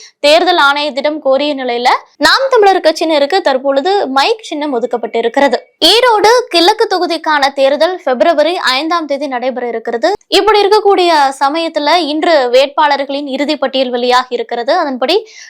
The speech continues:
நாற்பத்தி ஏழு பேர் தான் இந்த தேர்தல்ல போட்டியிடுகிறார்கள். நாற்பத்தி ஏழு பேர் தற்போது வரை களத்துல இருக்கிறார்கள். அடுத்த கட்டமாக பிரச்சாரம். தேர்தல் பிரச்சாரத்தை பற்றி பார்க்கும் பொழுது இந்த ஈரோடு தொகுதி மக்களுக்கு எந்த மாதிரியான வாக்குறுதிகளை கொடுக்க போகிறார்கள்,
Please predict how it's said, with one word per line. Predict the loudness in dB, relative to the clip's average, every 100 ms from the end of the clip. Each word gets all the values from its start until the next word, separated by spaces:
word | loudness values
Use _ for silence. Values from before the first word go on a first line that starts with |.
| 0
நாற்பத்தி | 0 2 -2 0
ஏழு | 2 2 2
பேர் | 0 2
தான் | 2 0 -4
இந்த | -6 -2 0 0 0
தேர்தல்ல | 0 0 -2 -2
போட்டியிடுகிறார்கள். | -4 -2 -2 -2 -2 -2 -2 -4 -6 _ _ 0
நாற்பத்தி | 0 2 0 0
ஏழு | 2 2 2
பேர் | 2 0
தற்போது | 0 -2 -2 0 2
வரை | 2 0
களத்துல | 0 -4 -4 -4
இருக்கிறார்கள். | -4 -2 -2 -2 -8 _ _ _ _ -2
அடுத்த | 0 2 2
கட்டமாக | 0 0 2 2 2 -4 -6 -6
பிரச்சாரம். | -6 -2 0 0 -4 _
தேர்தல் | 2 4 4 4
பிரச்சாரத்தை | 4 4 2 2 0 -2
பற்றி | -2 0 -4 0
பார்க்கும் | 0 0 -4 -8
பொழுது | -6 -2 -2 -4 -8
இந்த | -8 0 0
ஈரோடு | 0 -2 0 0 0
தொகுதி | -2 -2 -4
மக்களுக்கு | -6 -6 -2 -2 0
எந்த | -2 -2 0
மாதிரியான | 0 0 -2 -6
வாக்குறுதிகளை | -2 -2 0 -4 -6 -4 -4
கொடுக்க | -4 -4 -4
போகிறார்கள், | -2 -2 0 2 2 0 -4